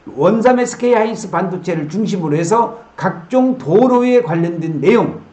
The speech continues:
여러분들에게 말씀을 드리면서, 우리가 부동산 투자를 할 때에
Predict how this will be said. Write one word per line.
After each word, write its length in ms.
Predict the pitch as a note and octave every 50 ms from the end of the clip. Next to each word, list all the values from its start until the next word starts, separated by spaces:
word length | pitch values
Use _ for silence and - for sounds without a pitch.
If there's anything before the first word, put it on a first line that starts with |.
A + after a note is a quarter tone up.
| -
여러분들에게 640 | B2+ C#3 C#3+ C#3 C#3 C#3 B2+ B2+ C3+ D3 E3 F#3 F3+
말씀을 480 | C#3+ B2+ C3 B2+ - C#3 C3 B2+ B2
드리면서, 720 | - D#3 F3+ F#3+ F#3 G3 F#3+ C#3+ D3 C#3 G3+ A#3 A3+ - - - - - - - -
우리가 440 | - F#3+ A#3+ A3+ A#3+ B3+ B3 - -
부동산 480 | F#3+ G3 G#3 A3 G#3+ G3 G3 G3 F#3+
투자를 420 | G3 - - G#3 G3 F#3 E3 D#3 D3+
할 160 | G3 - -
때에 420 | F3 D3+ D#3+ F#3 F3 - - -